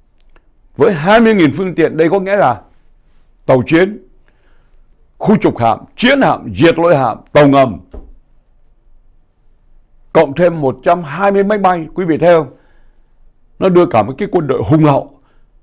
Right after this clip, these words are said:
lính như một trăm nghìn, các chiến hạm, diệt lôi hạm hai mươi nghìn hải quân và các phi cơ chiến đấu oanh tạc, một trăm hai mươi phi cơ chiến đấu oanh tạc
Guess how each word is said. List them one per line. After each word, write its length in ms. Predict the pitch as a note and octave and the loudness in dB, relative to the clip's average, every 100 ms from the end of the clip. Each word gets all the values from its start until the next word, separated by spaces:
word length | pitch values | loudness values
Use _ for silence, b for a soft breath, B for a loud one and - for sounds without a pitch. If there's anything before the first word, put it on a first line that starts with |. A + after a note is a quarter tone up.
| _ - - | _ -20 -2
lính 280 | C3 F3 A#3+ | 0 2 2
như 80 | |
một 180 | F#3 B2+ | 0 -2
trăm 220 | - D#3 C#3 | -2 0 0
nghìn, 300 | A2 D2 - _ _ _ _ _ _ _ _ _ _ _ _ _ _ | -4 -8 -20 _ _ _ _ _ _ _ _ _ _ _ _ _ _
các 140 | F3 G3 | -4 -4
chiến 180 | A3 A#3+ | -2 2
hạm, 380 | F#3+ C#3+ A2 - | 2 0 -4 -10
diệt 160 | C3+ C#3+ | 0 0
lôi 160 | D#3+ E3+ | 2 0
hạm 180 | C#3+ | -2
hai 280 | - A#2 G#3 | -6 -2 0
mươi 140 | A3+ G#3+ | 2 2
nghìn 260 | F#3+ D3 | 2 2
hải 160 | A#2 G#2 A#2+ | 0 -2 -2
quân 220 | F3 C#3 b b b b _ - _ - | -4 -6 b b b b _ -20 _ -8
và 160 | C3 D3+ | -2 0
các 180 | F#3+ | -2
phi 140 | F#3+ F#3 - | -2 -4 -2
cơ 140 | E3+ | -4
chiến 220 | - G3 F#3+ | -2 -2 0
đấu 340 | F3+ G3+ - - | 0 -2 -10 -8
oanh 140 | D#3+ | -2
tạc, 180 | C#3+ A2+ G#2 | 0 0 -2
một 220 | A#2 A2+ | -6 -4
trăm 180 | - D#3 | -4 -4
hai 260 | C#3 F#3+ G#3+ | -2 -2 0
mươi 100 | G#3+ | 0
phi 180 | D#3+ F3+ | -2 -4
cơ 180 | F3+ F3 | -2 -2
chiến 160 | - F#3+ | -2 -4
đấu 100 | G3+ | -2
oanh 160 | E3 D3 | -2 -2
tạc 180 | G#2+ | -4